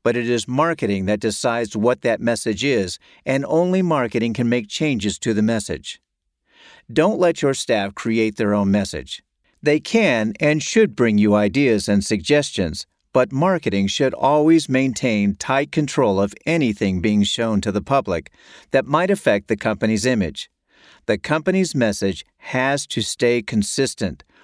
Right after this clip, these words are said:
or it will get diluted and confusing. For example, you can't have one salesperson putting out stuff that says your leadership development software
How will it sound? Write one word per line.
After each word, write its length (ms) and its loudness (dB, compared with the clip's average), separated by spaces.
or 200 4
it 100 -2
will 140 2
get 240 -2
diluted 520 2
and 220 0
confusing. 720 -2
For 160 2
example, 560 -2
you 180 2
can't 300 -2
have 220 0
one 260 0
salesperson 800 -4
putting 300 0
out 160 -4
stuff 480 -4
that 160 0
says 320 -2
your 160 2
leadership 560 0
development 580 0
software 580 -4